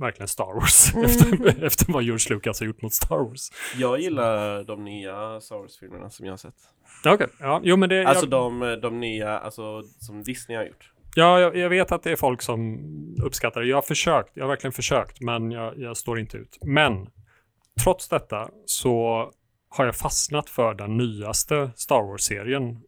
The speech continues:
Speaker 1: som går nu,
Speaker 2: Mm.
Speaker 1: som heter Andor. Ehm, och den, eh, skildrar ju då, det är ga-, samma gamla vanliga historia. Det är Imperiet som är det här intergalaktiska, liksom,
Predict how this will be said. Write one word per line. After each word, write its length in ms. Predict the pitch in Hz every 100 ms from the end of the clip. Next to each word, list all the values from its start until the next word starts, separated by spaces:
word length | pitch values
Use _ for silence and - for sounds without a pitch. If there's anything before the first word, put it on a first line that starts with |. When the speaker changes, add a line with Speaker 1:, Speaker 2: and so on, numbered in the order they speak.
| _
Speaker 1:
som 280 | - 113 107
går 200 | 101 101
nu, 120 | 95
Speaker 2:
Mm. 120 | 101 226
Speaker 1:
som 160 | -
heter 380 | 120 107 107 107 -
Andor. 540 | - 151 147 110 101 - _ _ - - - - - _ _ - 202
Ehm, 640 | 123 120 117 117 113 117 - _ _ _ _ _
och 140 | 143
den, 500 | 127 135 131 135 135
eh, 340 | 135 131 131 135 - _ _
skildrar 420 | - 170 143 123 143
ju 100 | 160
då, 480 | 147 117 113 113 127
det 160 | 180 147
är 160 | 143
ga-, 180 | 139 160
samma 280 | - 180 170
gamla 220 | 160 143
vanliga 260 | 139 123 113
historia. 560 | 117 127 110 135 143 127
Det 80 | -
är 220 | 120 113
Imperiet 640 | 131 131 - 117 117 139 143
som 240 | - -
är 80 | 113
det 100 | 113
här 340 | 107 110 107 147
intergalaktiska, 1900 | 131 - 135 120 123 117 - - _ - 156 127 - - 120 - - 120 113
liksom, 560 | 113 120 110 110 110